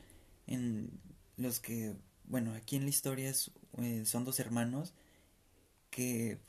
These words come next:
cuando uno cumple dieciséis años, su madre les da un cetro que había dejado su padre al morir, y resulta que con este cetro pueden hacer magia para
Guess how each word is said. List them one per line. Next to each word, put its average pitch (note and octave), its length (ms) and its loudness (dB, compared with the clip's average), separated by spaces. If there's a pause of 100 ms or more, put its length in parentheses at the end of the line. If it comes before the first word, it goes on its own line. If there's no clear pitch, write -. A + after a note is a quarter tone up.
cuando A#2+ 300 0
uno B2+ 280 0
cumple C3 520 -4
dieciséis A#2+ 560 -4
años, B2+ 300 0
su - 80 -2
madre A2+ 340 -2
les A2+ 360 -4
da A2 140 2
un B2 120 2
cetro C3 380 0
que A#2+ 140 0
había A#2 220 0
dejado A#2+ 300 -2
su A#2 160 -4
padre A2+ 460 0 (360)
al A#2 140 2
morir, C#3+ 440 0 (680)
y C#3+ 120 2
resulta C3+ 480 0
que A#2+ 360 -2 (380)
con A#2+ 180 0
este C#3+ 220 2
cetro C#3+ 420 2
pueden B2+ 240 0
hacer A#2 280 -2
magia B2+ 520 -4
para A2+ 420 -2